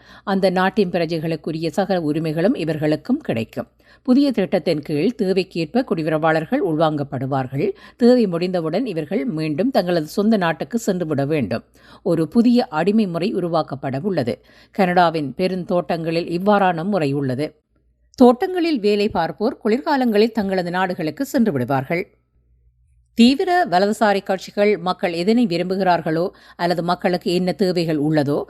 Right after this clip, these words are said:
அதனை தங்கள் கட்சியின் கருத்து நிலையாக மாற்றுகின்றனர். மக்களின் குறைகளை கேட்கின்றனர்.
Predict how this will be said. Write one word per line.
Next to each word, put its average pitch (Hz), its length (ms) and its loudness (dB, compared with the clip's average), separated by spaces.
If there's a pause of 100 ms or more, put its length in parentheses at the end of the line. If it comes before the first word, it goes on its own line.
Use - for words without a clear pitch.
(180)
அதனை 170 360 2
தங்கள் 190 340 0
கட்சியின் 208 380 0
கருத்து 220 340 2
நிலையாக 175 540 0
மாற்றுகின்றனர். 151 800 -4 (360)
மக்களின் 208 400 2
குறைகளை 180 440 0
கேட்கின்றனர். 147 680 -2